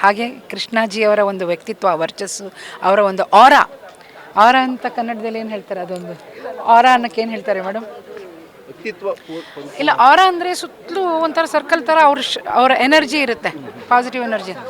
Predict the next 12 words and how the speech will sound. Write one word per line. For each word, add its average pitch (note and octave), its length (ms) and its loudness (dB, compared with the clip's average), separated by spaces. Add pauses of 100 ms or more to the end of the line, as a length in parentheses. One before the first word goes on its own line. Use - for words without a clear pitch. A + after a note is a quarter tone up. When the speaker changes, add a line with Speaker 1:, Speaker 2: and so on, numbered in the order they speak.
(480)
Speaker 1:
ಆ A#3+ 360 4
ಆರಾ E4+ 180 6 (1700)
ಯಾರಿಗೂ C4 380 6
ಮಿಸ್ C4 240 -2
ಆಗಲ್ಲ. F#3+ 280 0
ಅವ್ರ F3 140 -2
ಹೆಸರು G#3 300 -6
ತೊಗೊಂಡ್ರೆ B3 300 0
ಸಾಕು, A#3 300 -4
ಅದೊಂದು A#3 640 -4
ಪಾಸಿಟಿವಿಟಿ G#3 480 -4
ಬರುತ್ತೆ. D#3 340 -12